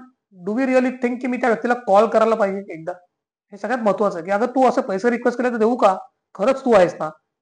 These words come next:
हे करायला पाहिजे. कारण असे हे frauds अनेक सीईओ, सीएफओज कंपनीच्या नावाने व्हायला लागलेले आहेत. So ही काळजी आपण घेतली पाहिजे. आणि phishing म्हणजे काय तर, अ, जेव्हा सोप्पा मार्ग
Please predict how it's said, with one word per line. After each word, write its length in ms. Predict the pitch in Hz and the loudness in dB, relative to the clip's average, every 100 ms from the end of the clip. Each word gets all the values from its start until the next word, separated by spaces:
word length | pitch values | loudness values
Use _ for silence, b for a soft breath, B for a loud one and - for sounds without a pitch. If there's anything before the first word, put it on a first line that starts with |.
| - | -6
हे 40 | |
करायला 280 | 226 202 240 | 0 2 2
पाहिजे. 240 | 180 147 139 _ _ - | 0 -4 -10 _ _ -12
कारण 140 | 202 | -8
असे 220 | 185 247 | -4 -2
हे 200 | 240 254 | 2 2
frauds 320 | 254 233 240 233 | 4 2 2 2
अनेक 320 | 214 247 254 | 0 0 -2
सीईओ, 400 | - 220 233 240 | -4 -2 2 0
सीएफओज 580 | 240 214 220 226 226 226 | 2 2 2 2 2 0
कंपनीच्या 400 | 202 202 214 214 | -6 -4 -4 -2
नावाने 260 | 196 185 202 | -2 -2 -2
व्हायला 220 | 175 185 | -2 -2
लागलेले 300 | 165 165 180 | -2 -2 -4
आहेत. 160 | 147 143 - _ _ b b - | -4 -8 -20 _ _ b b 0
So 80 | 285 | 4
ही 140 | 269 302 | 6 8
काळजी 240 | 262 269 | 8 8
आपण 200 | 285 294 | 8 6
घेतली 240 | 240 240 | 4 4
पाहिजे. 320 | 254 196 170 208 | 4 4 4 -2
आणि 280 | 208 220 | -2 -2
phishing 380 | 254 226 - 285 | -2 -4 -4 -2
म्हणजे 220 | 269 262 | 0 0
काय 200 | 277 254 262 | 4 4 4
तर, 320 | 269 294 294 | 2 0 0
अ, 380 | 220 190 180 170 165 - | -2 -2 -2 -8 -14 -10
जेव्हा 480 | 185 202 233 247 254 - 196 | -2 0 2 0 -4 -8 -8
सोप्पा 380 | - 202 - 254 | -8 -6 0 2
मार्ग 300 | 233 226 | 4 2